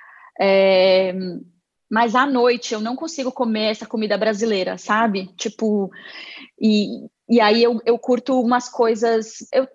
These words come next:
tô nessa pegada muito dos vegetais, de comer menos carne, de, e eu gosto de achar esses preparos,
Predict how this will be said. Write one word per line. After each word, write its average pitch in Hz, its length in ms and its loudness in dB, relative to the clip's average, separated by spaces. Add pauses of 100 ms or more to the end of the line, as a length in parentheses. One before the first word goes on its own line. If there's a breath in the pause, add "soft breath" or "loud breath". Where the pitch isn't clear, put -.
(200)
tô 339 120 2
nessa 339 240 -4
pegada 254 420 0
muito 262 260 -2
dos 262 220 -4
vegetais, 220 840 0
de 202 80 -10
comer 208 360 -4
menos 214 520 -4
carne, 196 720 0
de, 190 240 -6 (200)
e 240 100 0
eu 233 100 2
gosto 233 300 0
de 220 100 -2
achar 214 280 0
esses 214 320 -10
preparos, 214 1000 -2